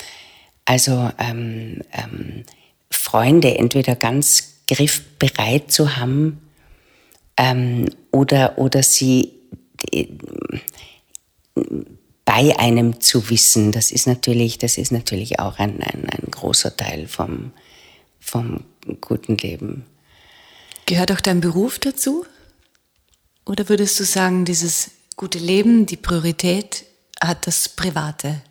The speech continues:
Speaker 1: Ähm, ich hab so einen wunderbaren Beruf, aber, und, ähm,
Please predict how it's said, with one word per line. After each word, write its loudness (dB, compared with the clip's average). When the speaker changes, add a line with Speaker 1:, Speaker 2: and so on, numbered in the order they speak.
Speaker 1:
Ähm, 2
ich 0
hab -2
so 4
einen 4
wunderbaren 4
Beruf, 0
aber, 0
und, 2
ähm, -2